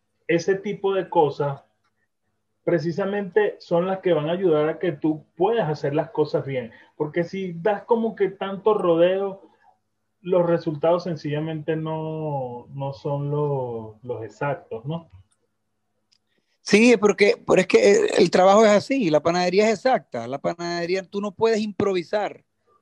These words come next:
Speaker 2: en el tema panadero y en el tema de pizza. No puedes improvisar. O sea, tú puedes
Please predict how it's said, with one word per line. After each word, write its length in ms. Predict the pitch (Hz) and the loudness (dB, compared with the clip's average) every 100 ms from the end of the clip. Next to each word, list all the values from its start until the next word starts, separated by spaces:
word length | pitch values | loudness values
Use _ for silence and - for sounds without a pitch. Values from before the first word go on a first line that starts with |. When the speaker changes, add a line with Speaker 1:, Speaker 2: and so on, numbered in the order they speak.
| _ _ | _ _
Speaker 2:
en 160 | - 165 | -8 -6
el 120 | 160 | -6
tema 300 | - 185 180 | -6 -4 -2
panadero 480 | 175 165 156 160 135 | -2 0 0 0 0
y 60 | 143 | -4
en 80 | |
el 100 | 143 | -6
tema 220 | 135 147 151 | -2 -2 -2
de 80 | |
pizza. 360 | 147 160 - 120 | -4 -6 -8 -10
No 200 | 127 156 | -6 -6
puedes 320 | - 208 226 | -2 0 0
improvisar. 680 | 220 208 190 156 277 - - _ - | -2 -2 -4 -4 -6 -8 -14 _ -20
O 100 | _ | _
sea, 160 | - | 0
tú 180 | 175 214 | 0 -4
puedes 500 | - 240 302 294 - | 4 6 6 2 -8